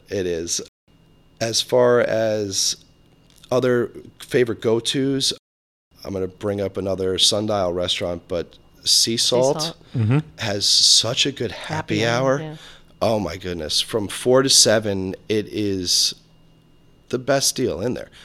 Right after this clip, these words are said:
Speaker 1: Well, s-, Ruth Chris has a good happy hour as well,
Speaker 2: Farm
Speaker 1: but
Speaker 2: Table has one, too.
Speaker 1: And
Speaker 2: That's
Speaker 1: Farm
Speaker 2: pretty
Speaker 1: Table
Speaker 2: decent.
Speaker 1: does, too.
Speaker 2: Mm-hmm.
Speaker 1: Yeah, it's just the sea salt with the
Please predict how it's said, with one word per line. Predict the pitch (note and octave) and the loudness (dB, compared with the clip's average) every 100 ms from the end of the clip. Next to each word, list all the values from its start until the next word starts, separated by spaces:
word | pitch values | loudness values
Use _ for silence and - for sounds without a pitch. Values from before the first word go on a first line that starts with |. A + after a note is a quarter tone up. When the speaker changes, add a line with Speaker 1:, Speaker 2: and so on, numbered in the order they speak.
| - | -6
Speaker 1:
Well, | - D#3 D#3 | 6 6 6
s-, | - - F#3 - - | -2 -4 -8 -14 2
Ruth | F#3 F3+ | 4 6
Chris | C#3+ B2 | 4 4
has | G#2+ | 2
a | |
good | G#2+ F#2 | -2 -2
happy | F2 - F2 | -2 -2 -2
hour | D#2 | -2
as | D2+ D2 | -2 -4
well, | E2+ | 0
Speaker 2:
Farm | E3 A4 | 0 0
Speaker 1:
but | |
Speaker 2:
Table | - - A#3+ | 0 -2 0
has | G3+ E3 D#3+ | -2 -2 -4
one, | D3+ D3+ | -6 -6
too. | - F#3+ | -6 -4
Speaker 1:
And | C#3+ | -2
Speaker 2:
That's | A#2+ A2+ | -2 0
Speaker 1:
Farm | A#2 A#2+ | 0 0
Speaker 2:
pretty | C3 A#2 | 0 -2
Speaker 1:
Table | A2 G2 | -2 -4
Speaker 2:
decent. | G#2+ | -2
Speaker 1:
does, | F#2+ - | -2 -2
too. | G#2 D#2+ C#2 | -2 -4 -4
Speaker 2:
Mm-hmm. | - | -4
Speaker 1:
Yeah, | G2 D#2+ C2 | -2 -2 -2
it's | G#2+ A2+ | -2 0
just | A#2+ - | -2 0
the | F#2 | 2
sea | - B2+ | 4 4
salt | A#2+ B2 A2 | 2 4 2
with | G2 - | 0 -4
the | F2 | -10